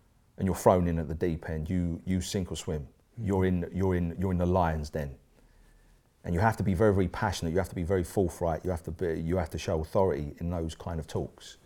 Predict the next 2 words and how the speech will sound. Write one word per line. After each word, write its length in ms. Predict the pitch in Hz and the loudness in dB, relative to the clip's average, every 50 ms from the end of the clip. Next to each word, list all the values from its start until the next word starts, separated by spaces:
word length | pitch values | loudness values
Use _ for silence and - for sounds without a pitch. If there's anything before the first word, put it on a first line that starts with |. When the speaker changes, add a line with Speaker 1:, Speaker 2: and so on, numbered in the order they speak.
| - | -8
Speaker 2:
Mm. 260 | 113 107 98 95 95 92 - - _ _ _ _ _ _ _ _ _ _ _ _ _ _ _ _ _ _ _ _ _ - - _ _ _ _ _ _ | -6 -6 -6 -8 -10 -12 -14 -18 _ _ _ _ _ _ _ _ _ _ _ _ _ _ _ _ _ _ _ _ _ -20 -20 _ _ _ _ _ _
Speaker 1:
Nerves 680 | - 113 127 123 123 123 123 123 117 113 - - - | 2 4 6 8 10 10 10 10 8 6 2 -4 -6